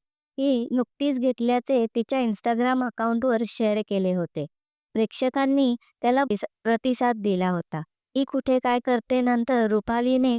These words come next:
काही दिवस ब्रेक घेतला असला तरी ती आता आपल्याला लवकरच स्टार प्रवाहावरील लपंडाव या मालिकेत दिसणार आहे. या मालिकेत तिची काय भूमिका आहे हे पाहणे उत्सुकाचे ठरेल. लपंडाव या मालिकेत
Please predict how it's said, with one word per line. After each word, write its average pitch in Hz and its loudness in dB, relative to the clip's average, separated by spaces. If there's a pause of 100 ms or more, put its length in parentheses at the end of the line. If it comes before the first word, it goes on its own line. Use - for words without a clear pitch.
काही 220 0
दिवस 240 0
ब्रेक 208 0
घेतला 240 0
असला 233 -2 (380)
तरी 262 0
ती 277 0
आता 262 0
आपल्याला 262 0
लवकरच 254 0 (440)
स्टार 254 -2
प्रवाहावरील 240 2 (360)
लपंडाव 240 0
या 254 0
मालिकेत 240 0
दिसणार 202 -2
आहे. 170 -4 (440)
या 226 0
मालिकेत 247 2 (100)
तिची 240 -2
काय 262 0
भूमिका 254 0
आहे 254 0 (400)
हे 277 0
पाहणे 254 0
उत्सुकाचे 226 -4
ठरेल. 165 -4 (720)
लपंडाव 240 2
या 240 0
मालिकेत 240 0